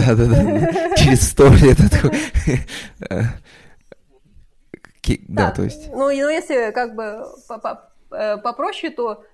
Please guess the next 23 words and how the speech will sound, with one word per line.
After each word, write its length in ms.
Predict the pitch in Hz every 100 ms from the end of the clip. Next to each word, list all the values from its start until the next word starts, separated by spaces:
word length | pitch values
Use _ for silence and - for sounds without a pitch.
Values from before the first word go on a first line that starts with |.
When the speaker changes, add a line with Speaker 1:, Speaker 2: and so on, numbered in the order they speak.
| -
Speaker 2:
и 80 | 214
сейчас 380 | 269 302 285
я 80 | 302
учусь 260 | 262 294 254
в 40 |
аспирантуре, 840 | 240 - 254 247 254 392 392 196 _ _ -
и, 280 | 247 320
надеюсь, 580 | 247 208 220 214 302 381
через, 280 | - 262 233
э, 180 | 214 202
ближайшие 480 | 220 247 247 240 254
несколько 460 | 233 - _ 240
лет 220 | 247 277 262
её 180 | 214
закончить 460 | 208 202 381 392 -
и, 40 |
и 180 | 226 233
защитить 440 | 214 214 214 302 240
диссертацию 800 | 240 302 302 175 - - 175 - -
<laughs> 720 | 247 - - - - _ _ -
на 160 | 214
эту 180 | 208 247
тему. 440 | 247 220 196 202